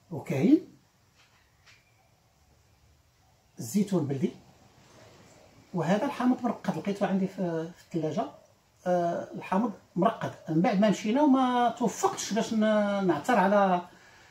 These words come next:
حامضه طريه، يعني ماشي مرقده، وخليتها حتى نهار، آه، ن-، آه، تكون ما كاينش. انا بدلت، لقيت عندي الحامض مرقد ونديروها. والله الله يرحم. مزيان.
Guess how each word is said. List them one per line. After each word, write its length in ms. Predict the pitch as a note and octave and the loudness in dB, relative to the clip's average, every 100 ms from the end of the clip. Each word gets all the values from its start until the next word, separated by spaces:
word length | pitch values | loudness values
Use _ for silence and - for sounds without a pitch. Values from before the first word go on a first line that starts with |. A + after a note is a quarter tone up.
| _ | _
حامضه 1300 | - - G3+ F#3+ A3 G#3+ F#3+ E3+ - - - - F#3+ | -8 2 4 6 6 8 6 6 2 -4 -8 -4 -2
طريه، 360 | F#3 A3+ G#3 D#3 | 2 6 6 6
يعني 280 | C#3+ D#3 E3 | 6 6 6
ماشي 180 | D#3+ | 6
مرقده، 420 | F3 D#3 - A#2 - _ _ _ - _ _ - | 4 2 -2 -8 -8 _ _ _ -20 _ _ 6
وخليتها 960 | E4 E4 D#4 D4+ D4 - D4 C#4+ D4 | 8 10 8 8 4 4 6 6 6
حتى 200 | C#4 - | 2 4
نهار، 240 | C#4 G3 G3 | 6 8 6
آه، 560 | E3 D3 - F3+ E3+ D#3+ | 4 2 -2 -2 -2 0
ن-، 380 | E3+ D#3+ - - | 0 0 -4 -6
آه، 240 | F#3 F3+ | -6 -6
تكون 440 | - - E3 - - | -6 0 2 2 2
ما 120 | G#3+ | 2
كاينش. 320 | C#4 D4+ - | 6 4 4
انا 180 | G4 F#4 | 4 2
بدلت، 380 | B2+ C#3 A#3+ F#3 | 2 -2 -4 -4
لقيت 220 | F#3 F3+ | -6 -4
عندي 180 | D#3 D3+ | -4 -4
الحامض 300 | - C#3 B2+ | -4 -6 -6
مرقد 360 | A#2+ - D#4 | -10 -10 -4
ونديروها. 420 | D#4 C3 A2+ A#2+ G#3 - - _ _ _ - | -2 -2 -6 -10 -16 -18 -20 _ _ _ -6
والله 460 | D4+ D4+ D4+ G#3+ C3+ | 0 2 2 0 -2
الله 120 | B2 | -6
يرحم. 240 | - - _ G3+ | -12 -20 _ -2
مزيان. 340 | G#3 A#2 | -2 -2